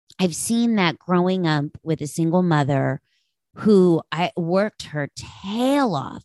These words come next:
At twenty-three, now I look back and I think, "Holy shit, twenty-three years old." She had two kids, no child support.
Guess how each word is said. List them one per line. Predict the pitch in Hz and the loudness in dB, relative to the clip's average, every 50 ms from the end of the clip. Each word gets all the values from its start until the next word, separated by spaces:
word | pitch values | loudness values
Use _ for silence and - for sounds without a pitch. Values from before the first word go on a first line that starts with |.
| _ | _
At | 185 202 196 | -6 -6 -6
twenty-three, | - - - 277 302 320 339 339 - - - 254 233 202 | -6 -8 -4 -2 0 0 0 0 -2 -6 -6 -4 -2 -2
now | 190 202 214 247 | -2 -2 -4 -2
I | 285 | -2
look | 277 254 220 - | -4 -4 -6 -6
back | - 190 190 | -8 -8 -4
and | - 165 | -2 -2
I | 156 | -2
think, | 147 - 156 - - | -2 -2 -6 -8 -4
"Holy | - 214 226 214 | -2 -2 -2 -2
shit, | - - - 147 - - - - - - - _ _ _ _ - | -2 -4 -6 -6 -6 -8 -20 -20 -20 -20 -20 _ _ _ _ -2
twenty-three | - 233 240 247 285 311 294 - 294 285 | 2 4 6 6 6 4 4 4 2 2
years | 269 254 240 226 220 208 170 175 | 4 4 2 0 0 0 0 0
old." | 151 139 143 147 147 143 139 - _ _ _ _ _ | 2 2 2 0 0 -2 -4 -8 _ _ _ _ _
She | - - - 180 170 156 | -16 -6 -2 0 2 2
had | 151 170 - | 0 -2 -6
two | - - 214 247 285 311 311 | -12 -4 0 4 4 4 2
kids, | - - - - 147 143 143 139 135 139 147 147 - - _ _ _ _ - | 0 -6 -6 -4 -2 0 0 -2 -2 -4 -8 -14 -16 -20 _ _ _ _ -2
no | 160 165 170 175 190 214 247 302 320 | 0 2 2 4 4 4 4 2 0
child | - - - 180 147 131 131 127 - - | -2 -6 -4 -2 0 0 0 -2 -4 -8
support. | - 143 123 - - 139 139 139 139 139 143 143 143 - | -12 -12 -12 -8 -4 0 2 2 4 4 4 2 0 -2